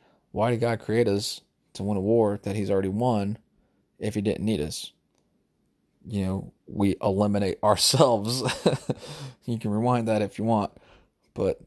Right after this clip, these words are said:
there's no point of us being here if he's not meant to use us. You know, and our whole purpose was not to go to hell. Like,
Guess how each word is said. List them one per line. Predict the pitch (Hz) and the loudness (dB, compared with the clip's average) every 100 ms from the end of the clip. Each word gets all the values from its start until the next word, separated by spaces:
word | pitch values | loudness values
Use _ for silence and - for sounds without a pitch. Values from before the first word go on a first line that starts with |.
| - - | -14 -6
there's | 104 | -2
no | 110 | -2
point | 107 127 110 | -2 0 2
of | |
us | 104 104 | 2 0
being | - 131 113 | -2 -4 -2
here | 117 98 85 - _ _ _ _ _ | -4 -4 -6 -10 _ _ _ _ _
if | - 98 | -8 -8
he's | - 104 104 | -6 -6 -4
not | 107 - | -4 -6
meant | 107 110 95 | -4 -4 -4
to | - | -8
use | 104 113 101 | -4 -2 -2
us. | - - - _ _ _ _ _ _ _ _ _ _ _ _ _ _ _ - - | -6 -12 -14 _ _ _ _ _ _ _ _ _ _ _ _ _ _ _ -18 -6
You | 101 | -4
know, | 95 95 | -2 0
and | 92 92 - - _ _ - _ _ | 0 -2 -6 -18 _ _ -20 _ _
our | - 117 113 - _ - | -4 0 0 -2 _ -18
whole | - 123 123 107 95 - _ - _ _ _ _ _ _ _ | -4 2 4 4 0 -8 _ -20 _ _ _ _ _ _ _
purpose | - - 120 151 110 110 - - - _ _ _ _ _ _ _ _ _ - | -14 -4 -2 -2 -4 -4 -6 -10 -18 _ _ _ _ _ _ _ _ _ -10
was | 110 113 117 | -4 -2 0
not | 117 170 | 0 0
to | 156 | 2
go | 117 | 4
to | 101 | 4
hell. | 110 98 98 - _ _ _ _ _ _ _ _ _ - | 2 -2 -4 -10 _ _ _ _ _ _ _ _ _ -12
Like, | 151 110 - | -6 -8 -8